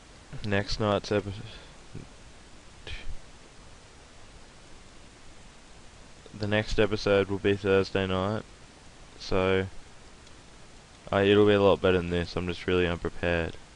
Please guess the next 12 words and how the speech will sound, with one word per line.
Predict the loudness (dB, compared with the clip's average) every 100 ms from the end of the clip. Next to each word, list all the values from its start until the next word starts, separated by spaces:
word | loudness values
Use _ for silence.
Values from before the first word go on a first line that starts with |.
| -20 -20 -20 -20 -20 -10
And | -4 -4 -2
if | -6 -2
you | 0
want | 0
me | -2
to |
talk | 0 -2 0
about | -2 -2
something | -4 -6 -6 -6 -4
in | -6
particular, | -8 -10 -8 -4 -2 -2 -4
then | -6 -8 -12